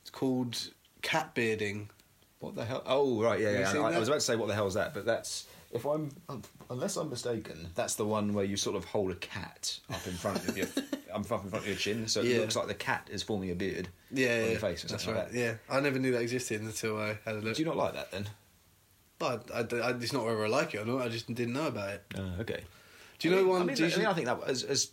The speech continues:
Speaker 2: social media trends go, I think that one's relatively harmless, I would say.
Speaker 1: Yeah. What would you say then should be
Speaker 2: Well, I mean,
Speaker 1: ousted
Speaker 2: I'm,
Speaker 1: from the
Speaker 2: I'm,
Speaker 1: world?
Speaker 2: I'm a bit of an old stick in the mud these,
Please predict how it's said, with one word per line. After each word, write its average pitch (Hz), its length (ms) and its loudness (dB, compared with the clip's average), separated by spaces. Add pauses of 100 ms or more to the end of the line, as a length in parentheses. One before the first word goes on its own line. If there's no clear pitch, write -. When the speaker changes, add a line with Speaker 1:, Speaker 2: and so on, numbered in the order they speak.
Speaker 2:
social 160 380 2
media 120 300 2
trends 95 320 0
go, 85 260 0
I 87 60 0
think 95 160 -4
that 95 100 -6
one's 95 180 -4
relatively 87 420 -4
harmless, - 460 -6
I 80 40 -6
would 92 140 -6
say. 92 180 -4 (160)
Speaker 1:
Yeah. 110 160 -2 (880)
What 123 200 2
would 117 100 2
you 110 100 -2
say 110 480 2
then 110 400 0
should 110 340 -4
be 107 340 -6 (1300)
Speaker 2:
Well, 170 220 4
I 165 40 4
mean, 165 80 4
Speaker 1:
ousted 175 280 4
Speaker 2:
I'm, 165 80 2
Speaker 1:
from 117 220 0
the - 60 0
Speaker 2:
I'm, 135 100 2
Speaker 1:
world? 120 380 2
Speaker 2:
I'm 127 140 0
a 107 40 0
bit 113 140 2
of 107 100 0
an 104 60 2
old 107 180 2
stick - 340 0
in 92 80 0
the 85 60 -2
mud 87 300 -2
these, 90 220 -6